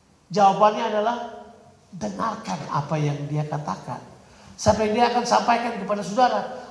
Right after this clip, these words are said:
adalah hal yang jauh lebih baik. Saya menikah dengan istri saya, pastilah sama istri saya, masa sama istri orang lain. Saya menikah dengan istri saya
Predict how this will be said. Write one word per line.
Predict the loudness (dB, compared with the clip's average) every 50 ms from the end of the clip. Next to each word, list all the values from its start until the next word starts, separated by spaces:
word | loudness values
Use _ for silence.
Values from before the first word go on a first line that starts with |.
| -4
adalah | -2 -2 2 4 4 4
hal | 4 4 4 4 4 4 2
yang | 2 2 0 0 -2 -4 -4
jauh | -2 2 4 6 6 8 6 6 6 4 0 0 -2 -4 -8 -10 -10
lebih | -10 -10 -8
baik. | -4 -4 -4 -4 -4 -6 -12 -16 -18 -20 -20 -20 -20 -20 -20 -20 -20 -20 -20 -20 -20 -20 -20 -20 -20 -20 -20 -20 -20 -20 _ -20 _
Saya | -2 0 2 2 2 0
menikah | -2 -2 -2 4 6 8 8 8 6 4
dengan | 2 0 0 -2 -4
istri | -6 -6 -6 -6
saya, | 0 2 4 4 6 6 6 8 8 6 6 4 0 -4 -8 -10 -12 -12 -14 -16 -20 -20 -16 -8
pastilah | -6 -4 -4 -2 -2 -4 -4
sama | -4 -6 -8 -8 -8
istri | -6 -6 -4
saya, | -2 -2 -2 -2
masa | -4 -6 -6 -4
sama | -4 -4 -4
istri | -4 -4 -2
orang | -2 -2 0
lain. | 0 0 0 0 -2 -6 -8 -6 -4 4
Saya | 10 12 12 12
menikah | 12 8 6 6 6
dengan | 6 4 2
istri | 2 2 0 4
saya | 10 12 12 12 12 12 12